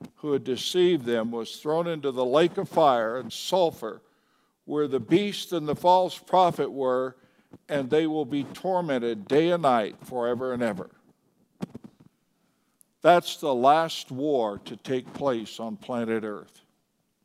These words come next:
Then God's program continues to move on.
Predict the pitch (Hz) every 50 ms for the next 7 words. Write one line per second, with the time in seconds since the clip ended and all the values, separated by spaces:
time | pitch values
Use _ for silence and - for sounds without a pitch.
0 | _ _ _ _ _ _ _ _ _ _ _ _ _ _ _ _ _ _ _ _
1 | _ _ _ _ _ _ _ _ _ _ _ _ _ - 139 123 147 180 185 175
2 | 165 135 120 147 156 160 160 151 - - - - - 175 180 170 156 131 135 135
3 | 135 135 135 127 120 - 139 127 117 - - 160 165 156 135 123 120 127 110 -
4 | - - 135 131 123 123 135 135 123 120 127 135 131 117 104 95 95